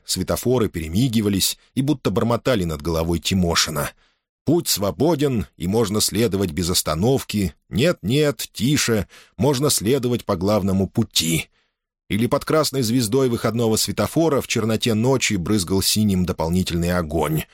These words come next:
словно разрешая товарнику следовать, но с готовностью остановиться в любой момент. А вот уже подмигивал жёлтый, сообщая, что впереди свободен один блок-участок.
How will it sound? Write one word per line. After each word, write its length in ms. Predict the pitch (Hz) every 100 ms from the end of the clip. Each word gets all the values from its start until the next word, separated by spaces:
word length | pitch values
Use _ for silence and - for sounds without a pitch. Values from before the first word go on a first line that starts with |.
| _
словно 420 | - 82 78 85
разрешая 480 | 76 80 92 - 90
товарнику 540 | 78 82 80 85 - 98
следовать, 640 | - 120 127 113 - - - _ -
но 120 | 135
с 40 |
готовностью 600 | 120 143 151 135 123 120
остановиться 580 | 107 - 98 95 110 101
в 60 | 87
любой 260 | 85 87
момент. 680 | 85 92 76 76 73 - - _ _ _ -
А 80 | 143
вот 180 | 180
уже 180 | 165 160
подмигивал 560 | 151 131 143 135 131 131
жёлтый, 720 | 82 127 147 120 117 95 71
сообщая, 540 | - 87 80 - 98 85
что 160 | -
впереди 400 | 82 90 80 90
свободен 540 | 98 80 76 101 92 92
один 340 | 78 76 87
блок-участок. 1120 | 76 78 147 - 90 - 78 73 - - -